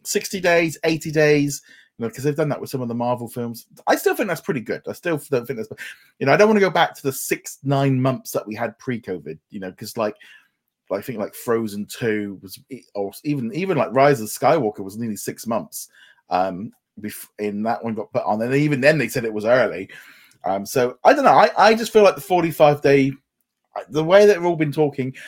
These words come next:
I wouldn't be at all surprised if they just slide it back. But I also can see them doing what Dis-, what Disney do, where they don't actually announce stuff.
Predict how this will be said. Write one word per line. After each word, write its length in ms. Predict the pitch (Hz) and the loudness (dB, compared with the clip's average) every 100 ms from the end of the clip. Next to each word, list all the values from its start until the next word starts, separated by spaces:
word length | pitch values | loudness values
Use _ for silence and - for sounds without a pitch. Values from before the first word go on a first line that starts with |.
| - - | -10 0
I 120 | 165 | 6
wouldn't 200 | 196 208 | 6 6
be 60 | |
at 180 | 180 - | 2 0
all 120 | 175 | -4
surprised 500 | 156 151 156 143 139 | -4 -2 2 4 4
if 80 | 135 | 0
they 100 | 139 | -2
just 260 | 127 135 - _ _ - | -2 -6 -10 _ _ -18
slide 640 | - - 156 147 147 151 | -14 -6 0 4 4 2
it 80 | 131 | -2
back. 140 | 131 - - _ _ _ | -6 -8 -20 _ _ _
But 120 | 143 | 6
I 180 | 160 165 | 6 6
also 300 | 180 180 170 | 4 0 -4
can 200 | - 151 | -4 -8
see 260 | - 151 | -4 -2
them 280 | 139 131 131 | 0 -2 -4
doing 320 | 123 131 123 | 0 0 0
what 160 | 120 92 | -6 -4
Dis-, 220 | 139 135 | -4 -4
what 160 | 120 - _ - | -6 -10 _ -8
Disney 320 | 131 135 151 | -6 -6 -6
do, 300 | 156 165 156 _ | -4 -4 -6 _
where 180 | - 117 | -6 -2
they 80 | 110 | -2
don't 200 | 131 139 | -2 -4
actually 320 | 127 - - | -6 -6 -8
announce 320 | 104 120 127 - | -6 -6 -8 -6
stuff. 400 | 143 156 - | -2 -4 -6